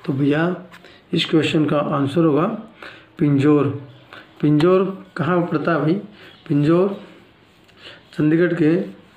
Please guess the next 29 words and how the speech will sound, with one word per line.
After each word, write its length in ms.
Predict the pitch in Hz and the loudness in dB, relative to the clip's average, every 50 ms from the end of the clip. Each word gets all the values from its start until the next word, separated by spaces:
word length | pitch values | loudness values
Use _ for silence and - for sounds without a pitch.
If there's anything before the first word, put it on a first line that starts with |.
| _ _ _ _ _ - - - - _ _ _ _ - - - _ _ _ - - | _ _ _ _ _ -20 -20 -20 -20 _ _ _ _ -20 -20 -20 _ _ _ -18 -16
इस, 100 | - - - - - _ _ _ _ _ _ _ _ _ _ _ - | -16 -16 -16 -20 -20 _ _ _ _ _ _ _ _ _ _ _ -6
के 80 | 175 | -6
साथ 320 | - - 160 156 160 151 - | -4 -2 -2 -4 -2 -2 0
में 80 | 156 151 | 0 2
लगता 300 | 143 139 139 - 185 180 | 2 0 -2 -2 -2 0
है 280 | 180 202 220 208 - - - - - - - - - | 0 0 -2 -4 -8 -14 -20 -20 -20 -20 -20 -14 -8
और 100 | - 139 | -6 -4
चंडीगढ़ 420 | 139 - 160 156 156 156 160 160 151 | -2 0 0 0 2 2 0 -2 -2
क्या 180 | 147 - 151 160 | -2 -2 0 0
है? 200 | 185 196 190 196 - - - - - | 0 -2 -4 -6 -10 -18 -16 -10 -4
हरियाणा 320 | 131 139 147 139 135 135 | -2 0 0 0 0 0
की 160 | 131 147 175 160 | 0 0 0 0
राजधानी 460 | 151 139 127 127 131 127 127 131 139 | 0 0 -2 -2 -2 -2 0 0 0
है। 140 | 127 123 123 123 - - - - - - - - - - | 0 -2 -2 -4 -8 -12 -16 -20 -20 -20 -20 -20 -12 -8
अगली 200 | 139 131 143 156 147 | -4 -2 0 0 2
बात 240 | 151 151 151 - | 2 0 0 0
हम 120 | 165 147 135 | 0 0 0
करते 240 | 143 139 143 - 160 | -2 -2 -2 -2 0
हैं, 300 | 165 185 190 180 - - - - - - - - - _ - 147 | 0 0 -2 -4 -8 -14 -18 -20 -20 -20 -20 -20 -16 _ -4 -2
निम्नलिखित 500 | 147 151 165 170 175 208 214 233 208 - | 0 2 4 4 4 4 2 2 0 0
खिलाड़ियों 460 | - 170 147 143 139 139 160 170 160 | 0 0 0 0 2 2 2 4 4
में 160 | 156 156 147 | 4 2 2
से 200 | - - - 139 143 165 185 - - - - - - - - - - - - - _ _ _ _ _ - - - - | 0 -2 -2 -2 0 -2 -2 -4 -8 -18 -20 -20 -20 -20 -20 -20 -20 -20 -20 -20 _ _ _ _ _ -20 -12 -4 -2
किसने 480 | 208 208 - - 196 160 147 143 143 143 143 143 - | 0 0 0 2 2 2 2 2 0 -2 -2 -2 0
पुरुषों 320 | 175 170 170 - - 190 | 0 0 0 0 -2 -2
की 500 | 160 - 185 151 139 143 143 143 - - - | -2 0 0 0 2 2 0 -2 -4 -6 -4
आठ 140 | 165 160 - | -4 -4 -2
सौ 160 | - - 190 | -2 0 2
मीटर 440 | 180 170 156 - 160 143 139 139 139 | 2 2 2 0 0 -2 -2 -2 -4